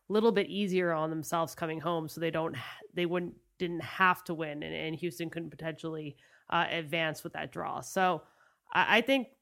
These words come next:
they say, "Okay," but maybe are slightly disappointed, uh, with that result if, uh, you put the injuries aside.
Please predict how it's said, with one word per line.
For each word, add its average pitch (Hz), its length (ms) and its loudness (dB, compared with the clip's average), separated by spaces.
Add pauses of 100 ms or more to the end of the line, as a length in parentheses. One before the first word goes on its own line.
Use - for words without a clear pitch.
(260)
they 214 340 6
say, 196 480 6
"Okay," 202 540 4
but 180 280 2
maybe 185 240 4
are 180 200 4
slightly 180 340 2
disappointed, 175 720 0 (400)
uh, 170 320 6
with 175 140 0
that 165 160 4
result 165 560 -2
if, - 480 -4 (480)
uh, 151 320 2
you 160 160 -4
put 165 220 -8
the 156 60 -6
injuries 151 400 -8
aside. - 360 -12